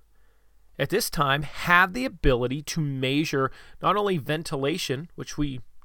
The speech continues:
talked about in a different subject, but they also have the ability to use waveform capnography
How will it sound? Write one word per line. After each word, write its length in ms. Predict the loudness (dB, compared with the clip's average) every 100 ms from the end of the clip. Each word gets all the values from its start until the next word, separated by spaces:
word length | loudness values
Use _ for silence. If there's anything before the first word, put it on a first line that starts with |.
| -6
talked 260 | -2 -2
about 320 | 2 4 4 2
in 180 | -6 -4
a 160 | -6
different 540 | -8 -4 0 0 -2 -4
subject, 640 | -4 -4 -4 -6 -8 -16 -20 -20 -20 -20 _ _ _ _ _ -4 0
but 160 | 4
they 120 | 4 4
also 420 | 2 4 2 2
have 420 | 2 6 6 6
the 140 | 0
ability 640 | -2 0 0 0 -2 -4 -8 -16 -20 -20 -20 -20 -20 -20 -20 -20 -18 -6
to 120 | -2
use 460 | 4 6 6 2 -8 -20 -14
waveform 640 | -4 2 4 2 2 2 2
capnography 1000 | 2 2 6 4 4 0 0 0 0